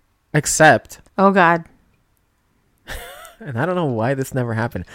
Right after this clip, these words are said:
Speaker 1: I have asked, I have to ask my, my dad. I always wanted a Power Wheel.
Speaker 2: <gasps> And you never got one?
Speaker 1: And I never got one.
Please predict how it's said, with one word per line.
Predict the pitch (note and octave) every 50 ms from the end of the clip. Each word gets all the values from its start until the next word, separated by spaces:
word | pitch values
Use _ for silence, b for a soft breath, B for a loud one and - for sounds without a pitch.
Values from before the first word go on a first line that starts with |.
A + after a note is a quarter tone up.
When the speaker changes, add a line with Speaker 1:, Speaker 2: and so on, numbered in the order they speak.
| B B B B B
Speaker 1:
I | - F#3 C4
have | C#4+ F4+ F4
asked, | D4+ A#3+ F#3+ - - -
I | F3 G#3 A3+ A#3 -
have | E3 F#3+ A3+
to | - - -
ask | - C#3 C3 - -
my, | B2 A#2 A2 C3 _ -
my | - B2+ A2+
dad. | G#2 G2+ G2+ E2+ D#2+ - - - _ _ _ b b b b b b b b b -
I | E3 - -
always | - A#2 A#2+ A2+ G#2+ G#2+ F#2+
wanted | F2 G2+ G#2+ G2+ -
a | -
Power | - - - - A1 -
Wheel. | - - - - D#3+ D#3 - - -
Speaker 2:
<gasps> | B3 B3+ G#3+ D#3 - _ -
And | G3+ F#3 F3
you | F3+
never | F3+ F#3 F#3+ F#3 F3 F3
got | E3+ F#3 F3 F3+ -
one? | G#3 G#3+ A#3+
Speaker 1:
And | C4 A#2 -
I | -
never | - D3+ F3 -
got | - - - - -
one. | F3 E3+ E3 D#3